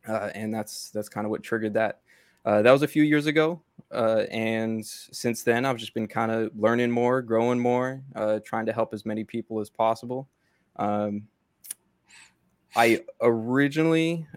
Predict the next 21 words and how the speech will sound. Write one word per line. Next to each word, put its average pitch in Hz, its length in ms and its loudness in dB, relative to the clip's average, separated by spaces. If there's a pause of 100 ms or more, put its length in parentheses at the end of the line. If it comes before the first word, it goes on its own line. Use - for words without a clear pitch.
(120)
uh, 110 160 -2
when 127 200 4
I 120 60 8
was 120 100 4
considering 139 500 2
the 120 80 4
bookkeeping 117 520 -2
as 107 140 -4
well, 117 280 0 (260)
wanted 117 360 2
to 120 80 -6
be 110 140 4
a 104 60 4
personal 110 360 2
finance 107 440 -2
coach, - 420 -8 (140)
uh, 95 240 -2 (120)
'cause 104 200 0
that 107 280 4 (480)
was, 120 180 -6
like, 101 200 -4